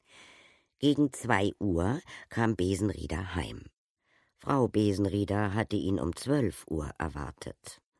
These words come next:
„Und zwar nüchtern“, sagte sie und fügte einen größeren Schwall Wörter hinzu,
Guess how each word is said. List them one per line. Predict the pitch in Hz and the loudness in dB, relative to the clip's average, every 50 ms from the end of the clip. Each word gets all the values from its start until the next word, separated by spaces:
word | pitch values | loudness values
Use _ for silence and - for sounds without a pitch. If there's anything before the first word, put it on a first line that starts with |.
| _ - | _ 6
„Und | 190 185 156 - - | 8 8 8 8 4
zwar | - - 143 131 110 | -4 -2 0 2 2
nüchtern“, | 101 104 110 127 190 202 - - - - - - 82 - - 71 71 _ - - - - _ _ | 4 4 6 6 6 6 4 0 -6 -4 -2 -2 -2 -2 -4 -8 -10 _ -18 -20 -20 -20 _ _
sagte | - - 87 73 - - - 87 | -6 -4 -4 -4 -4 -6 -8 -6
sie | 78 76 95 104 110 117 | -4 -2 0 0 0 0
und | 107 80 - | 0 -2 -4
fügte | - - 113 107 - - - - 101 - | -6 -6 -4 -4 -6 -4 -4 -2 -2 0
einen | - 90 87 85 | 0 0 0 0
größeren | 76 82 90 101 87 - 101 - 87 90 | 0 0 0 0 0 0 -2 -2 -2 -2
Schwall | - - - 90 85 87 87 76 | -4 -2 -2 -2 -2 -2 -2 -2
Wörter | 87 87 85 - - 87 | -2 -4 -2 -2 -4 -2
hinzu, | 82 92 92 - - - 107 95 80 82 | -2 -2 -2 -4 -4 -4 -2 -2 -2 -2